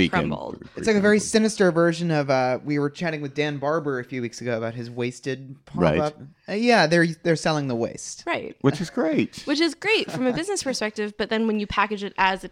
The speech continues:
Speaker 1: time saver, people think that that's time that needs to be saved.
Speaker 2: Right.
Speaker 1: Which is
Speaker 2: Right.
Speaker 1: not.
Speaker 2: Yeah.
Speaker 1: Like, it actually, what, it takes all of sixty seconds to measure out three cups of flour. And, like,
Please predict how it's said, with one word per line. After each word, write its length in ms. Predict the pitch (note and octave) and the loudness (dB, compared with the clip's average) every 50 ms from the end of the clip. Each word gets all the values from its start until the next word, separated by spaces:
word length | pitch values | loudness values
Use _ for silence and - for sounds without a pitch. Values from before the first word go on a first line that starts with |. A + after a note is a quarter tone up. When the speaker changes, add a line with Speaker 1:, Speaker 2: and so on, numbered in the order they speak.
| _ - | _ -18
Speaker 1:
time 360 | - - - D#4 C#4+ C#4+ C#4+ C4 | -16 -10 -4 -2 0 0 0 -2
saver, 300 | - A3 G#3 G3+ G3+ F#3+ | -2 -4 -4 -4 -6 -8
people 240 | - G3+ - F#3 | -8 -12 -14 -14
think 300 | G3 - - F#3+ G3 - | -14 -10 -10 -10 -8 -8
that 100 | F#3 - | -10 -8
that's 240 | - F#3 F#3 - - | -8 -8 -8 -10 -12
time 260 | - - E3+ F3 E3+ F3 | -14 -12 -10 -8 -8 -8
that 100 | - - | -8 -8
needs 240 | E3+ E3 E3 - - | -10 -12 -12 -14 -16
to 80 | - | -12
be 100 | - D3+ | -12 -10
saved. 540 | E3 - - - - - E2 - - - B2+ | -10 -8 -6 -6 -6 -6 -8 -10 -8 -4 0
Speaker 2:
Right. 260 | A#2+ A2+ G2 F2 - - - _ - - | 2 2 2 2 -2 -6 -18 _ -6 -6
Speaker 1:
Which 180 | G#3 G3+ - | -4 -2 -2
is 120 | G3+ G3 G3 | -2 0 0
Speaker 2:
Right. 80 | G#3+ A3 | 2 2
Speaker 1:
not. 340 | A#3 C#4+ C#4+ G#3+ - - - - - | 2 2 0 0 -2 -2 -4 -6 -8
Speaker 2:
Yeah. 40 | - _ - | -16 _ -6
Speaker 1:
Like, 360 | G3+ G3+ F#3 - - - _ - | -4 -4 -4 -6 -12 -16 _ -4
it 100 | A3 A3+ | -2 0
actually, 640 | A#3 B3+ B3+ - - B3 A#3 A3+ A3+ A3+ G#3+ G3+ _ _ _ _ _ _ _ _ _ _ | 0 -2 -2 -4 -6 -2 -2 -2 -2 -2 -4 -8 _ _ _ _ _ _ _ _ _ _
what, 180 | - G3+ F3 - | -6 -4 -4 -4
it 100 | - F#3+ | -6 -8
takes 220 | - G#3 F#3 - | -8 -10 -12 -8
all 180 | - - F#3 F#3 | -4 -2 -2 -2
of 140 | F3 F3+ - | -2 -4 -8
sixty 380 | - - F#3 - - - F3 | -10 -10 -12 -10 -10 -14 -12
seconds 400 | - - F#3 F#3 - F3 F#3+ - | -12 -12 -12 -10 -10 -10 -10 -10
to 80 | - F3+ | -10 -10
measure 260 | E3 - E3+ - E3 | -10 -10 -10 -8 -6
out 220 | D#3+ E3 D#3+ - - | -4 -4 -6 -6 -10
three 160 | - E3 D3+ | -12 -12 -12
cups 260 | - - D#3 - - | -12 -12 -14 -12 -10
of 140 | E3 D#3+ - | -12 -12 -10
flour. 500 | - - D#3 - - - - F#3+ A3 - _ _ _ _ _ _ _ _ _ _ - | -8 -8 -6 -6 -8 -10 -10 -12 -14 -14 _ _ _ _ _ _ _ _ _ _ -8
And, 460 | - F#3 E3+ E3 E3 D#3+ D#3 D#3+ - - _ _ _ - | -6 -6 -4 -4 -6 -8 -8 -10 -12 -14 _ _ _ -10
like, 400 | F3+ E3 D3+ D#3 _ _ - | -8 -8 -8 -10 _ _ -20